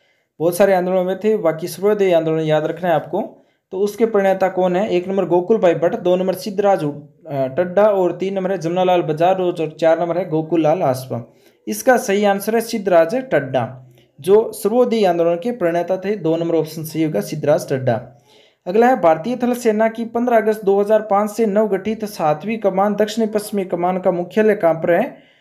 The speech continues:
तो एक नंबर जयपुर, दो नंबर जोधपुर, तीन नंबर गंगानगर और चार नंबर है बीकानेर। तो इसका सही आंसर है जयपुर।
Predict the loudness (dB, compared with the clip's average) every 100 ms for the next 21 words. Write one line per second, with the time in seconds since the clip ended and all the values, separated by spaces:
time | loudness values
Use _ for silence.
0 | _ -2 0 2 -2 -4 -2 -4 -2 -4
1 | 2 0 2 -2 0 0 0 -2 0 -2
2 | -2 -2 -2 0 0 2 0 2 0 2
3 | 0 -4 -4 -6 -2 0 0 -4 -4 -4
4 | 0 0 0 0 0 0 0 -2 0 0
5 | -2 -2 -4 -6